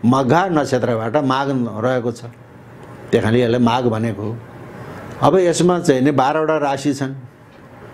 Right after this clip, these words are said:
बाह्रवटा राशिमध्ये सूर्य एउटा एउटा राशिमा गएर बस्छ।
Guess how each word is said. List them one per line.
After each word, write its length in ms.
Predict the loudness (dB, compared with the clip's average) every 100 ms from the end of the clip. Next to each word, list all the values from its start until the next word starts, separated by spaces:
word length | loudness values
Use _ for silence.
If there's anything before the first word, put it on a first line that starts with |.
| 0
बाह्रवटा 440 | 2 4 2 2 0
राशिमध्ये 600 | 0 0 2 2 2 0
सूर्य 340 | 0 0 2
एउटा 220 | 2 2 2
एउटा 500 | 0 -2 -6 -4 -2
राशिमा 420 | 0 0 -2 -2
गएर 240 | -2 -2
बस्छ। 320 | -2 -6 -8